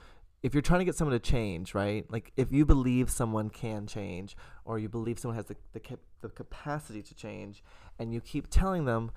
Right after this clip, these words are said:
"Turn left, turn left, turn left," and they never turn left, w-, would you advise them to keep telling them left until they're blue in the face?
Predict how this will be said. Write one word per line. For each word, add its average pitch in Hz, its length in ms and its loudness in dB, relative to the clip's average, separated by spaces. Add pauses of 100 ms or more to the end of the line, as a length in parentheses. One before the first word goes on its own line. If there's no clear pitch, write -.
(280)
"Turn 127 320 -4
left, 117 400 4
turn 151 320 -2
left, 139 440 8
turn 147 280 6
left," 131 520 2 (260)
and 123 140 0
they 117 100 0
never 117 400 0
turn 120 320 2
left, 110 640 0 (1600)
w-, 123 240 4
would 120 540 8
you 151 140 8
advise 113 800 2 (180)
them 143 520 2
to 113 340 2 (480)
keep 156 260 2
telling 147 300 10
them 131 180 4
left 120 280 6
until 127 160 4
they're 117 100 8
blue 120 200 6
in 117 60 2
the 110 80 0
face? 127 460 2